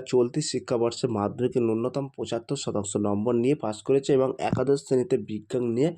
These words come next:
পড়াশোনা করছে, তারাই কিন্তু এই প্রকল্পে আবেদন করতে পারবেন। এবং বার্ষিক আয় কোনোভাবে তিন লক্ষর উপরে হওয়া চলবে না, অর্থাৎ তিন লক্ষর কম হওয়া উচিত। তো তোমাদেরকে বলে রাখি, সমাজে অগ্রগতির ক্ষেত্রে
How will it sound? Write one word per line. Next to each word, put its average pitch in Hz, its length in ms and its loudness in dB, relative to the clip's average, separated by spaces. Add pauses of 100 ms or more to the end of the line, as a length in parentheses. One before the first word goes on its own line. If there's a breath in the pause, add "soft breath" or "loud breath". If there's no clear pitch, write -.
(400 loud breath)
পড়াশোনা 147 380 4
করছে, 160 260 0
তারাই 127 300 0
কিন্তু 135 260 -2
এই 110 80 2
প্রকল্পে 104 460 0 (100)
আবেদন 95 400 -6
করতে 107 320 -8
পারবেন। 101 300 0 (360 loud breath)
এবং 123 160 2
বার্ষিক 131 480 2
আয় 135 200 2
কোনোভাবে 131 500 0
তিন 110 220 0
লক্ষর 113 360 0
উপরে 107 340 0
হওয়া 113 280 -8
চলবে 104 340 -2
না, 101 60 -2
অর্থাৎ 101 320 -4
তিন 113 140 2
লক্ষর 117 340 2
কম 104 300 -4
হওয়া 123 200 -4 (200)
উচিত। 117 300 0 (580 loud breath)
তো - 100 4
তোমাদেরকে 170 440 4
বলে 143 260 6
রাখি, 160 220 4
সমাজে 143 460 2
অগ্রগতির 135 720 4
ক্ষেত্রে 113 340 -4